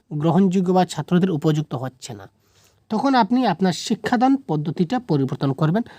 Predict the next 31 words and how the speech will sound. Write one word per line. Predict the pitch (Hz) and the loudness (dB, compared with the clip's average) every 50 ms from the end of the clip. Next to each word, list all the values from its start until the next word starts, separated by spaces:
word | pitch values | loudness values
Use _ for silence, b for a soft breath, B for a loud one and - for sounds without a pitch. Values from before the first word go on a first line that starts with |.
| B B B B | B B B B
আপনি | 170 160 220 226 | -4 0 0 2
যে | 196 220 254 | 2 2 0
পদ্ধতিতে | 226 - - 190 180 202 214 208 - 269 247 | -2 2 2 4 4 4 4 2 2 0 0
শিক্ষাদান | 190 - 180 - - - 208 214 170 196 196 190 | 2 2 0 -2 -2 -4 -4 -2 0 0 0 0
করছেন, | 190 - 196 202 180 - - 151 120 123 B B B B B B B - | 0 2 2 2 2 2 -2 -4 -4 -4 B B B B B B B -6
এই | - 185 | -6 -4
শিক্ষাদান | - - - 214 - - - 233 208 196 220 220 | -4 -2 -2 -2 -2 0 0 2 2 2 0 0
পদ্ধতিটা | 196 - - 160 147 147 160 156 196 175 208 190 | -2 -4 -4 -6 -4 -4 0 0 0 2 2 2
আপনাকে | 170 160 175 170 156 - 240 | 2 2 0 0 0 -2 -4
চেঞ্জ | 185 - - 190 185 196 - - | -4 2 4 6 6 6 4 0
করতে | - 165 131 113 - | -4 -6 -6 -2 0
হবে | 147 170 185 233 - b b b b b b b b b b _ - | 0 2 2 0 -2 b b b b b b b b b b _ -4
এবং | 160 180 226 254 240 - | 0 0 2 0 0 -4
সেটা | - - 185 170 240 247 | -6 -2 -2 0 0 0
প্রয়োগ | 247 - - 165 151 131 - | -2 -2 -4 -2 -2 -2 -2
করতে | - - 135 - - | -4 -6 -6 -6 -4
হবে, | 131 139 151 135 - _ _ _ - | -4 -2 -4 -4 -4 _ _ _ -4
চেঞ্জ | - 196 185 190 - | 0 2 2 2 2
করে | - 247 233 233 | 0 -2 -2 0
প্রয়োগ | - - 151 131 - | 0 0 -2 -2 -2
করতে | - 120 117 - 123 | -6 -8 -8 -6 -6
হবে। | 120 | -4
ঠিক | 120 - 208 208 | 2 2 4 4
আছে, | 247 202 240 | 4 4 4
বোঝা | 196 185 175 190 208 | 4 6 6 6 6
গেল? | 208 247 254 262 _ B B B B B B B B B B B B B B - | 4 2 -2 -4 _ B B B B B B B B B B B B B B -4
আর | 175 196 | -2 0
আপনি | 214 214 196 202 262 285 | 2 2 4 4 4 4
যদি | 247 294 247 311 | 4 2 2 0
খুব | 294 - 302 285 196 160 147 | 0 2 2 2 2 2 0
ভালো | - 127 175 180 202 233 247 233 | 0 2 4 4 6 4 2 0